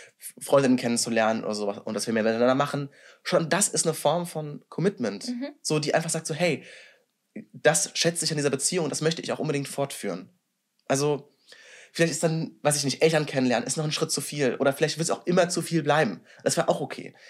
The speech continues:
Speaker 1: Aber wenigstens
Speaker 2: Ja.
Speaker 1: anerkennen, das, was da ist.
Speaker 2: Mhm.
Speaker 1: Und nicht immer so tun, so, „Ach ja, wir könnten doch morgen aufhören, wäre mir auch egal.“
Speaker 2: Ja,
Speaker 1: Weil das
Speaker 2: das
Speaker 1: ist es ja nicht.
Speaker 2: das ist es nicht. Also, ähm, ich frag mich, wie viel Zeit man dann auch mit jemandem verbringen kann, ohne dass einen das komplett gar nicht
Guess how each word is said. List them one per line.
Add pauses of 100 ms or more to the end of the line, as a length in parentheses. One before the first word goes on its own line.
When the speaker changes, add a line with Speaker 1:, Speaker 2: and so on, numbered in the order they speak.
(140)
Speaker 1:
Aber
wenigstens
Speaker 2:
Ja.
Speaker 1:
anerkennen, (100)
das,
was
da
ist. (260)
Speaker 2:
Mhm.
Speaker 1:
Und
nicht
immer
so
tun,
so, (240)
„Ach
ja,
wir
könnten
doch
morgen
aufhören,
wäre
mir
auch
egal.“ (560)
Speaker 2:
Ja,
Speaker 1:
Weil
das
Speaker 2:
das
Speaker 1:
ist
es
ja
nicht.
Speaker 2:
das
ist
es
nicht.
Also, (400)
ähm,
ich
frag
mich,
wie
viel
Zeit
man
dann
auch
mit
jemandem
verbringen
kann,
ohne
dass
einen
das
komplett (280)
gar
nicht